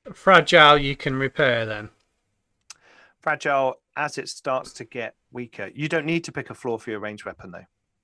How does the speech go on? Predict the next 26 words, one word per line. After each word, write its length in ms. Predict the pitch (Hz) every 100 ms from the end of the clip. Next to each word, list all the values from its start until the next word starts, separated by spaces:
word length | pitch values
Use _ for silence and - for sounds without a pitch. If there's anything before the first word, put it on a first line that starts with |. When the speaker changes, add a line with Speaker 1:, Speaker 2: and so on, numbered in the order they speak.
| _ 254
Speaker 1:
Oh, 240 | 226 180
okay. 220 | 202 123
I 40 | 127
didn't 140 | 127
realise 220 | 123 120
that. 120 | 127
I 40 | 127
thought 160 | 127
I 40 | 120
had 100 | 123
Speaker 2:
No, 80 | 120
Speaker 1:
to. 220 | 117 -
Speaker 2:
no. 220 | 127 127
Speaker 1:
Um, 80 | 127
Speaker 2:
With 160 | 156 165
the 80 | 143
ranged 300 | 156 147 -
weapon, 260 | 117 113
it 60 | 110
has 340 | 131 131 127 -
ammo 280 | 131 120 113
and 100 | 110
large 340 | 110 107 -
to 100 | 120
begin 340 | 110 127 120
with. 260 | 87 85 _